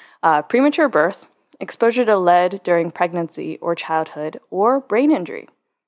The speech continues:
Prenatal alcohol absorption may result in a decreased number of neurons in the newborn brain and disordered dopamine synthesis and uptake. Other substances like caffeine, heroin, tobacco have similar effects on the developing child's brain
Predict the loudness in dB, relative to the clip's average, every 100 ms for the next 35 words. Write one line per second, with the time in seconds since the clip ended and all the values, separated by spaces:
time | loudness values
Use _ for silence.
0 | _ _ _ _ _ _ _ _ _ _
1 | _ 0 4 4 4 4 2 0 -2 0
2 | 0 0 -2 -4 -4 -6 -4 -2 -2 0
3 | 2 2 2 -4 -4 -4 -4 -6 -4 -2
4 | -2 2 0 0 0 2 2 0 -4 -6
5 | -4 -4 -6 -6 -8 -8 -8 -10 -18 _
6 | -2 -2 -2 -2 -2 0 2 2 2 0
7 | -4 -4 -6 -4 -4 -4 -4 -2 2 2
8 | 0 -2 -4 -6 -14 -14 -20 _ _ _
9 | _ _ -4 0 0 0 0 -2 -2 -4
10 | -2 -4 -2 -4 -4 -6 -6 -6 -4 -2
11 | -4 -6 -8 0 2 2 0 -2 -8 -4
12 | 0 0 0 0 0 -2 -8 -2 2 4
13 | 2 0 -2 -2 -4 -6 -4 0 0 0
14 | -2 -8 -2 -2 -2 -2 0 0 -4